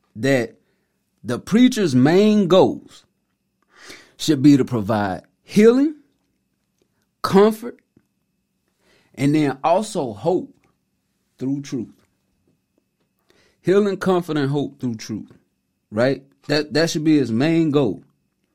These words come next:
So, in this moment,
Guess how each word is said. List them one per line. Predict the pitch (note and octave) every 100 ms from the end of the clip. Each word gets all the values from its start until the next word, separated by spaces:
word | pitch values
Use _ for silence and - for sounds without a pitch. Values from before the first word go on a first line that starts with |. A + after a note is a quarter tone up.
| _ _ _ _ _ _ _ _ _ _ _ -
So, | - F3+ E3+ D3 C3+ - _ _ _ _ _ _ _
in | E3+ C4 C#4
this | C#4 E3
moment, | F#3+ C4+ C#3 F#2